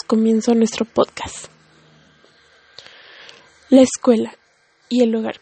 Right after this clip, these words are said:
comunidades de práctica. Una comunidad de práctica no se trata de una entidad que haya de asociarse necesariamente a una cultura compartida.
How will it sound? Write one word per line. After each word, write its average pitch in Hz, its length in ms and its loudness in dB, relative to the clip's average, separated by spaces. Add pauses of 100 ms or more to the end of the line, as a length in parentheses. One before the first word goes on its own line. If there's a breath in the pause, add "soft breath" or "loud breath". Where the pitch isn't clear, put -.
comunidades 269 640 0
de 233 80 2
práctica. - 600 -14 (1080 loud breath)
Una 403 140 6
comunidad 240 520 4
de 240 80 2
práctica 240 460 0
no 269 100 0
se 294 140 -4
trata 285 380 -2
de 262 100 2
una 240 140 2
entidad 226 380 2
que - 200 2
haya 233 260 4
de 226 120 2
asociarse 226 640 0
necesariamente 262 840 0
a 220 60 2
una 220 220 2
cultura 247 420 0
compartida. 269 600 2